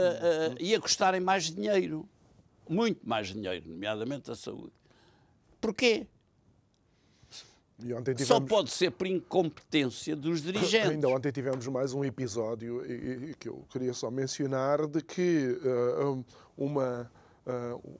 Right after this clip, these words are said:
Speaker 2: uma con-, um concidadã nossa acabou por ter que realizar o trabalho de parto dentro da ambulância do inem, porque, eh, eh, como é que se chama? Ahm, onde nascem os bebés?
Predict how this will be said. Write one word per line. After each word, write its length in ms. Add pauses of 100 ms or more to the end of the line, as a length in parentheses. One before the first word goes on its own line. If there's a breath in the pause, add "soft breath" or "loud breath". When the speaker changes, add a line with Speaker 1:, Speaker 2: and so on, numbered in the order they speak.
Speaker 2:
uma 500
con-, 360
um 20 (180)
concidadã 680
nossa 640 (140)
acabou 360
por 460
ter 280
que 340
realizar 680
o 80
trabalho 340
de 100
parto 520
dentro 460
da 120
ambulância 500
do 140
inem, 460 (640 loud breath)
porque, 640
eh, 460 (160)
eh, 840
como 160
é 20
que 80
se 40
chama? 220
Ahm, 720 (160)
onde 140
nascem 260
os 80
bebés? 540